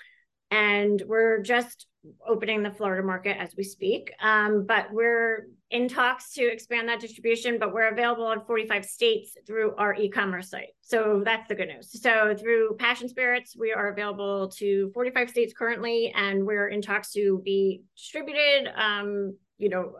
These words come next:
uh, obviously across the entire nation. Um, ironically, the Philippines is the number one gin drinking country, country in the world, which is bizarre. Um, but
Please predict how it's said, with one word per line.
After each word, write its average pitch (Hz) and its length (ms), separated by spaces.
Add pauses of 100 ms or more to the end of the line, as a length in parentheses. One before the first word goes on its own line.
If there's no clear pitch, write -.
uh, 185 160
obviously 196 520
across 185 400
the 196 500
entire 190 540
nation. 190 680 (460)
Um, 190 560 (320)
ironically, 214 560
the 196 80
Philippines 226 800
is 185 300
the 202 100
number 196 320
one 190 240
gin 196 240
drinking 208 320
country, 226 600
country 226 360
in 196 80
the 185 80
world, 185 400 (400)
which - 420 (140)
is 190 340 (540)
bizarre. 185 400 (420)
Um, 240 580
but 226 260